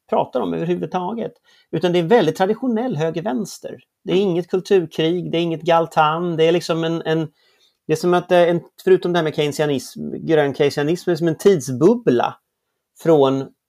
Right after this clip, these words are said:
Speaker 1: ett samhällsklimat och en debatt som jag uppfattar att vi kanske inte har så mycket. Vad beror det på? Är det önsketänkande från din sida eller lever du i det förflutna?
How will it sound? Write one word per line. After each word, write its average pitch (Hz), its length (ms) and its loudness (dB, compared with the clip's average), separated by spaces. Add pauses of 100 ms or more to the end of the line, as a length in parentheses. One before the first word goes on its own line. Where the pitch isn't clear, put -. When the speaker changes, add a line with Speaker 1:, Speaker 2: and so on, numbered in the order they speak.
(160)
Speaker 1:
ett 151 160 -6
samhällsklimat 170 1000 -2
och 139 120 -8
en 143 80 -4
debatt - 380 -4 (260)
som 147 240 -8
jag 160 160 8
uppfattar 165 340 2
att 135 100 -2
vi 139 40 -6
kanske 151 220 -4
inte 135 140 -6
har - 340 -4
så - 140 -12
mycket. - 300 -14 (640)
Vad 208 200 6
beror 214 260 8
det 240 160 6
på? 180 320 -4 (640)
Är - 80 2
det 202 80 4
önsketänkande 226 800 0
från 226 140 -2
din 208 180 0
sida 185 300 4
eller 165 240 0
lever 185 320 4
du 226 80 4
i 185 60 6
det 170 80 0
förflutna? 147 540 -6